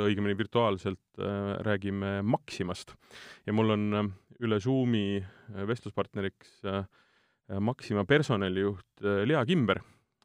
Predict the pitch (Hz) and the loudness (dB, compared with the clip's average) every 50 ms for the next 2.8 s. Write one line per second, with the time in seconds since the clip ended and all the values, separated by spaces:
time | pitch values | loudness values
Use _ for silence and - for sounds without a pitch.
0 | _ _ _ - 104 101 104 98 95 95 104 101 101 104 104 101 104 117 131 - | _ _ _ -4 -2 -2 0 0 -2 -2 -2 -2 -2 0 0 0 0 -2 -4 -6
1 | - - - 101 101 101 117 139 147 117 107 101 98 104 110 156 147 127 - - | -8 -8 -6 -4 -4 -2 -2 -2 -2 -2 -2 -4 -4 -4 -4 -4 -4 -6 -6 -6
2 | - 120 113 107 104 117 131 - - - - 104 101 101 101 98 | -6 -4 -4 -4 -2 -2 -4 -4 -6 -6 -4 -2 0 0 0 -2